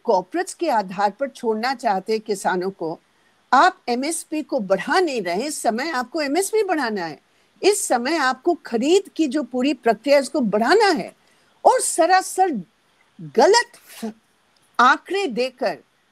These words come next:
वो पूरी दुनिया को ये mislead कर रहे हैं। उन्होंने कहा चालीस से पचास परसेंट मनरेगा के काम के दिन बढ़ाए हैं, सरासर गलत है।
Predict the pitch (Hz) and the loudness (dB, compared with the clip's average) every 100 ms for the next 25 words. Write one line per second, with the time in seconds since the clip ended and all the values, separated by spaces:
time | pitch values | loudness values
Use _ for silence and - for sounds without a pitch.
0 | _ - 277 294 _ - 381 466 554 415 | _ -8 -6 -6 _ -2 0 2 2 0
1 | 185 175 226 262 339 466 - 381 311 339 | -6 -8 -6 -2 0 -2 -2 -2 -2 -4
2 | 302 262 - 277 - 247 190 202 277 349 | -6 -8 -8 -10 -6 -4 -2 -2 -2 0
3 | 359 349 302 320 359 - 240 240 294 349 | 0 0 2 4 2 0 0 0 -2 -6
4 | - 311 - 262 262 285 339 - 294 269 | -8 -12 -10 -6 -2 0 0 -6 -14 -4
5 | 277 247 185 _ _ _ _ 208 247 240 | -4 -4 -10 _ _ _ _ -2 0 0
6 | 226 254 285 349 349 311 302 254 285 302 | 0 2 2 2 0 -4 0 0 -2 -6
7 | 285 285 269 220 208 226 311 320 220 143 | -6 -4 -4 -4 -4 -2 -2 -2 -6 -10
8 | _ _ _ _ _ _ _ _ _ _ | _ _ _ _ _ _ _ _ _ _
9 | _ - - 440 494 466 415 370 233 254 | _ -6 0 2 2 -2 0 0 0 0
10 | 247 240 202 143 | 0 -2 -6 -10